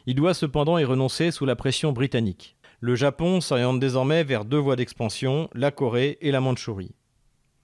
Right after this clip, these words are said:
En dix-huit cent quatre-vingt-quatorze, le Japon envahit la Corée sous protectorat chinois.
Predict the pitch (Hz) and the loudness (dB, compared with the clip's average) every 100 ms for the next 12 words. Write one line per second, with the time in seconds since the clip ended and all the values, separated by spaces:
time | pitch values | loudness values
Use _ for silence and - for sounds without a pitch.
0 | _ _ _ _ - 151 196 190 175 165 | _ _ _ _ -2 0 2 0 0 -2
1 | 151 139 131 120 117 135 143 170 170 - | -2 0 0 0 0 2 4 2 -2 -12
2 | - - - 131 143 151 175 185 165 165 | -20 -8 0 2 4 2 0 0 2 4
3 | 156 147 127 - 127 156 - 127 123 139 | 4 4 2 2 0 0 -4 -4 -2 -2
4 | 123 135 139 - 123 104 | -2 0 0 0 0 0